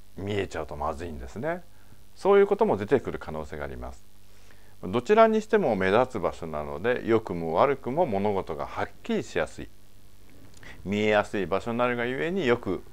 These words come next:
あの、出てきてしまうということですね。だからここに書いてありますね。頂上に入り、輝きと名誉が見えやすい場所と。で、不都合も同じくって書いてありますけども、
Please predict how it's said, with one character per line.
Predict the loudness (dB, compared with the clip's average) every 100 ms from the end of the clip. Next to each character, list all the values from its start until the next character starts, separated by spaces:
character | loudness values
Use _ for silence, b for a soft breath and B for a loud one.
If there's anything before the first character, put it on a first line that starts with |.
| -8
あ | -4 -4
の、 | -2 -4 -4 -6 -8 -8 -10 -12 -12 -14 -12 -6
出 | -2
て | -2
き |
て | -4
し | -8
ま | -6
う | -6
と |
い | -8
う |
こ | -12
と | -12
で |
す | -8
ね。 | -6 -6 -10 B B B B B B B -6
だ |
か | -6
ら |
こ | -2
こ | 0
に | 2
書 | 2
い | 2
て |
あ | 0
り |
ま | -4
す | -8
ね。 | -8 -2
頂 | 2 2
上 | 2 -2
に | -2
入 | -2 -2
り、 | -2 -4 -8 -14 -16 -8
輝 | -2 2 4 4 0
き | -2
と | -4
名 | -2 -2 0
誉 | 0
が | 0 -2 -4
見 | -6 -2
え | 0
や | 2 0
す | -2
い | -6
場 | -6
所 | -8 -10
と。 | -12 -14 -14 -14 -6
で、 | -6
不 | -4
都 | 0
合 | 2 2
も | 0 2
同 | 0
じ | 0
く | -6
っ |
て | -10 -6
書 | -4
い |
て | -2
あ |
り | -4
ま | -8
す | -10
け | -10
ど | -8
も、 | -8